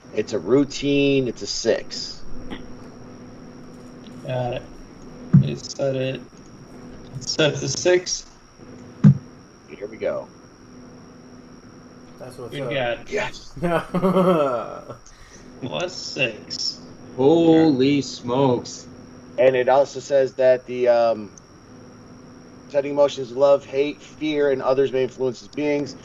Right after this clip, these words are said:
Speaker 1: The effect of the telepathy check is used to judge the strength of the emotion projected.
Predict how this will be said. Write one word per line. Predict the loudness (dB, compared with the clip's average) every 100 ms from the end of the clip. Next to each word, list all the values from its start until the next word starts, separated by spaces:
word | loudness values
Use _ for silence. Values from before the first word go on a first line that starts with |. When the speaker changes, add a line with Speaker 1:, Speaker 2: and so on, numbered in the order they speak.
| -20 -20 -2
Speaker 1:
The | 0
effect | 4 4
of | 2
the | 4
telepathy | 4 6 2 0 -4
check | -4 0 0 -2
is | -8 -6
used | -8 -8
to |
judge | -2 -2 -2
the | -6
strength | -12 -4 -4 -4
of | -8
the | -6
emotion | -2 -2 -2 -8
projected. | -10 -12 -4 -4 -4 -8